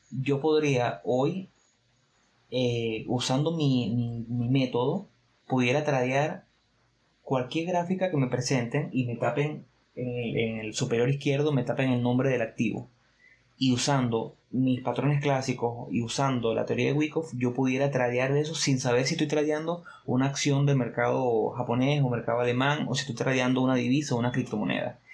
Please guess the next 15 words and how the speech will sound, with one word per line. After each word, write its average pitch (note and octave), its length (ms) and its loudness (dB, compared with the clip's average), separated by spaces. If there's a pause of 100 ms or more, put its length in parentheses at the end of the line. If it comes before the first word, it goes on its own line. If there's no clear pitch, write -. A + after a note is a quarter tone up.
(200)
Y B2+ 100 0
yo B2 60 4
creo C#3 120 2
que D#3 80 0
ahí D3+ 100 2
está C#3+ 140 -2
el D3+ 80 0
poder C#3 280 2
un C#3+ 100 4
poquito C#3 260 0
del C3+ 100 2
análisis B2 320 0
técnico C#3 500 0 (260)
sumado A#2+ 640 0
a C#3 300 -2